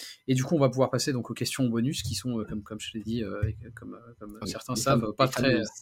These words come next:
Speaker 1: <laughs> voilà, c'est pas des questions très, euh, très, très sérieuses. Euh, pour commencer, je voulais te poser, parce que je l'aime bien, celle-là, je l'avais posée au fils de Bulle, qui était, euh,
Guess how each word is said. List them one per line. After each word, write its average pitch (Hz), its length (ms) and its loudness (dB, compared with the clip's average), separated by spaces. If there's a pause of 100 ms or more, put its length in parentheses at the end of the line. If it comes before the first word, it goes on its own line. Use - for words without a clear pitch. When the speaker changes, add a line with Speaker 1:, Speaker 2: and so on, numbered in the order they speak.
(120)
Speaker 1:
<laughs> - 280 -8
voilà, 139 160 2 (220)
c'est - 160 -14
pas 151 80 4
des 139 80 4
questions 139 300 -2
très, 135 200 4
euh, 117 140 2
très, - 180 -6
très - 140 -2
sérieuses. 147 420 2 (440)
Euh, 127 320 4
pour - 180 -4
commencer, 170 400 4
je 185 80 2
voulais 143 200 4
te 139 40 -8
poser, 156 220 2
parce 165 120 2
que 147 100 0
je 131 40 4
l'aime 135 140 6
bien, 151 140 4
celle-là, 135 260 2
je 131 60 2
l'avais 123 120 4
posée 156 220 0
au 143 80 2
fils 160 180 -4
de 139 100 2
Bulle, 131 220 -2
qui - 80 -10
était, 123 240 -4
euh, 117 480 -4